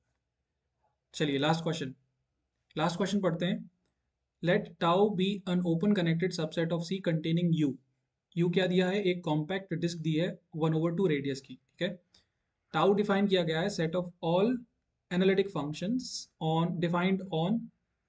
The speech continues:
tau, uh, sorry, uh, defined on omega such that supremum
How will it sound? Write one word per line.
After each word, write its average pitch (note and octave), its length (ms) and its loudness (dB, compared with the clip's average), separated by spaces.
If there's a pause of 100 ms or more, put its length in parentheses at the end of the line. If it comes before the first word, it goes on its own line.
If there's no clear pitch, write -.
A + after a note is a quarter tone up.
(180)
tau, D#3+ 200 2 (160)
uh, E3 140 0
sorry, D3 240 -2 (160)
uh, D3 160 -4
defined E3 520 2
on E3 140 4
omega D3+ 340 2 (1200)
such F#3 280 2
that G3 280 2 (120)
supremum G3+ 600 2